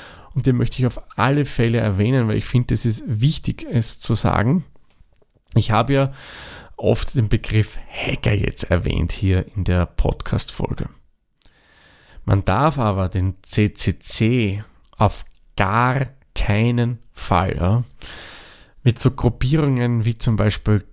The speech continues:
Darkseid vergleichen. Also Darkseid, das sind kriminelle Hackervereinigungen,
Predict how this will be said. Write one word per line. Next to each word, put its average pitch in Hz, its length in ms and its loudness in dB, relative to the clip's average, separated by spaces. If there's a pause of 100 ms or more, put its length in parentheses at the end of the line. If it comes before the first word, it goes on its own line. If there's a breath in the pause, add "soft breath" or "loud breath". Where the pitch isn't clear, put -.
(120)
Darkseid - 680 0
vergleichen. - 680 -4 (120)
Also 98 160 0
Darkseid, 110 840 0
das - 260 -6
sind 117 360 0
kriminelle 98 800 0 (140)
Hackervereinigungen, 113 1200 0